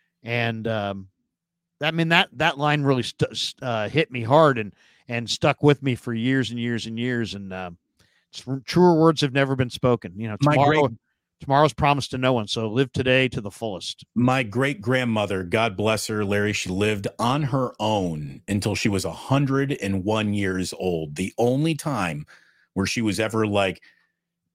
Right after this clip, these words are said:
Speaker 2: in an old person's home was in the last week of her life. So she was an independent, feisty woman right through a hundred and one. And when you live to a hundred and one,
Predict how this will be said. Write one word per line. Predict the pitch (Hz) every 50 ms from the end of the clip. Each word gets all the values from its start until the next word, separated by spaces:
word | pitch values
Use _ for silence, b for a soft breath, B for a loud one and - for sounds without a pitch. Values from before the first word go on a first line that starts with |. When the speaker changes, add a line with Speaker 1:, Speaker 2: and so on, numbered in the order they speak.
| _ _ _ _ -
Speaker 2:
in | 143 151
an | 147 135 135 -
old | - 139 143 147 123 -
person's | - 120 113 95 - 101 95 87 -
home | 92 90 85 82 82 85 92 98 -
was | 123 131 117
in | 135 127 123
the | 110 113
last | 107 104 107 110 120 135 143 151 156 143 - - 127
week | 110 113 127 123 110 - - -
of | 107 107 98 -
her | - 101 95
life. | 90 87 78 80 78 - - - - - _ _ _ _ -
So | - - - 104 95 92 92 90 85 85 -
she | - - - 156 160 165 170
was | 156 135 117 98
an | 98 95 113 - -
independent, | 160 160 165 156 151 - - 147 147 143 131 135 123 -
feisty | - - - - - - 175 170 160 - - - 156 139
woman | 131 135 131 127 127 123 120 120 117 b b b b b b b b b b b _ _
right | - 139 151 147 -
through | - 135 127
a | 104
hundred | 98 131 131 120 113 107 101
and | 98 92
one. | 87 90 85 80 80
And | 87 117
when | 139 156
you | 165 160
live | 170 196 208 202
to | - 202 175
a | 147
hundred | 156 170 156 147 135
and | 117 113 110
one, | 104 98 90 82 80 82 85